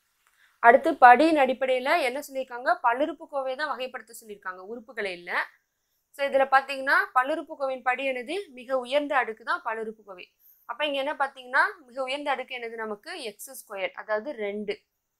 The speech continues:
அப்ப இதை நம்ம என்ன சொல்லுவோம்? இருபடி பல்லுறுப்புக்கோவை.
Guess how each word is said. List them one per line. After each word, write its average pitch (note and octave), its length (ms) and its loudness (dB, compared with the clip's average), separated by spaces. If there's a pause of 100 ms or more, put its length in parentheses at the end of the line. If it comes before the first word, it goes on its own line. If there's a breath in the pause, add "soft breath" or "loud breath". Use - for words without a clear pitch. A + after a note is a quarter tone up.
(580)
அப்ப A3+ 120 -2
இதை C4 120 6
நம்ம B3+ 180 4
என்ன B3+ 140 -4
சொல்லுவோம்? C4+ 460 0 (800)
இருபடி C4 540 4 (880)
பல்லுறுப்புக்கோவை. A3 760 4